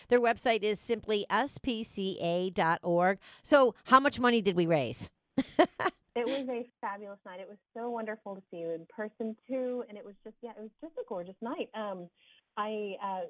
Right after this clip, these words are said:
Speaker 2: w-, believe it or not, we are still tabulating all of the final results, but I do know that,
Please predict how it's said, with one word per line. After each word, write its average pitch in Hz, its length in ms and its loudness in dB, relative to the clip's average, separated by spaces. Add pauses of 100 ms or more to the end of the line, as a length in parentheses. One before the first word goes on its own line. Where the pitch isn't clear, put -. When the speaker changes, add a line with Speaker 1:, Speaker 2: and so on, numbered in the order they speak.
Speaker 2:
w-, 202 320 -12
believe 214 220 -2
it 339 40 -4
or 330 40 0
not, 247 160 0
we 214 80 0
are 202 160 -2
still 240 200 2
tabulating 220 580 0
all 196 160 0
of 233 80 0
the 240 60 -2
final 190 300 0
results, 175 380 0 (100)
but 165 300 0
I 185 120 0
do 202 280 0
know 185 520 0
that, 165 260 0